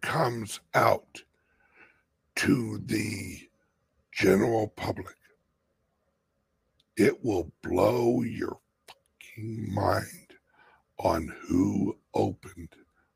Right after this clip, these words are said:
the C E O of BlackRock's mind, who red-pilled him. He is now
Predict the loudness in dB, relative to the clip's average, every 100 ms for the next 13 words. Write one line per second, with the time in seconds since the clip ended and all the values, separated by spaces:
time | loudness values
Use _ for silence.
0 | _ -4 -4 -6 -6 -4 -4 -4 -2 0
1 | -2 -4 -8 _ -6 -6 -4 0 2 0
2 | -6 -2 0 0 -4 -12 -20 -20 -20 -18
3 | -18 -20 -20 -20 _ -8 -2 -2 -2 -8
4 | -16 -18 -20 -20 -20 -20 _ _ _ _
5 | _ -2 2 2 0 -4 -12 _ _ _
6 | 2 4 4 0 -10 -4 -4 -4 -8 -12
7 | -14 -14 _ _ _ _ _ _ _ _
8 | _ _ _ _ _ _ _ _ _ _
9 | _ _ _ _ _ _ _ _ _ _
10 | _ _ _ _ _ -20 _ _ _ _
11 | _ _ _ -10 -4 0 0 0 -4 -2
12 | 2 2 2 -6 -8 -4 0 2 2 2
13 | 2 -2